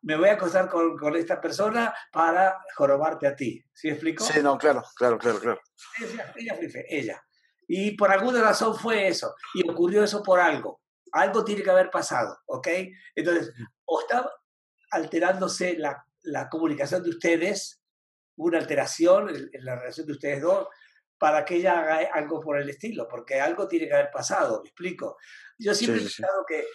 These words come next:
Speaker 1: cuando hay una infidelidad es que los dos son responsables de alguna manera.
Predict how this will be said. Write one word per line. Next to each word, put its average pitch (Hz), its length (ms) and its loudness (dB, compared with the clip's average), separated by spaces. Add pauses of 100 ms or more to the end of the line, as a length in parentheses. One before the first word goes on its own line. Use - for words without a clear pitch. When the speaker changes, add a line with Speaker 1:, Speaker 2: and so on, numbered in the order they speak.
(100)
Speaker 1:
cuando 156 220 0
hay 247 120 0
una 262 80 -8
infidelidad 151 760 -2
es 185 120 -10
que 196 120 -6
los 165 120 -2
dos 185 160 0
son 196 160 -4
responsables 175 640 -4
de 160 80 -4
alguna 165 320 2
manera. 143 400 -2